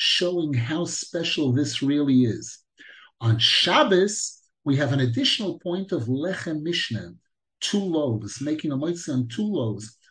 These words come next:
throughout all the three meals. And here again, we said three meals, actually four meals. You have Malav Malka at the end of Shabbos.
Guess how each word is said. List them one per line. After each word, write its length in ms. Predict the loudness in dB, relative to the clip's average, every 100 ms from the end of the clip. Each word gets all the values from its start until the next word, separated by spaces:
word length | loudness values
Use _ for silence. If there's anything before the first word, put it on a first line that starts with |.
| _ -8
throughout 380 | -2 0 -2 -6 -8 -2
all 340 | 2 4 4
the 160 | 2 -2
three 380 | -2 0 2
meals. 720 | 2 2 0 -2 -8 -12 -14 _ _ _ _ _ _ _ _ _ _ _ _
And 120 | -2 2
here 240 | 4 4
again, 340 | 4 0 2
we 120 | 2 2
said 260 | 0 -4
three 420 | -6 -4 0 2
meals, 540 | 2 2 0 -4 -14 -20 -20 -14 -4
actually 420 | -4 -2 0 0
four 360 | -2 -2 0 2
meals. 420 | 2 2 0 -4
You 100 | -4
have 140 | -2
Malav 380 | -2 -2 -2 -2
Malka 320 | -4 -4 -4
at 80 | -4
the 140 | -2 -2
end 160 | 0
of 100 | -2
Shabbos. 640 | -2 -2 -2 -4 -10 -16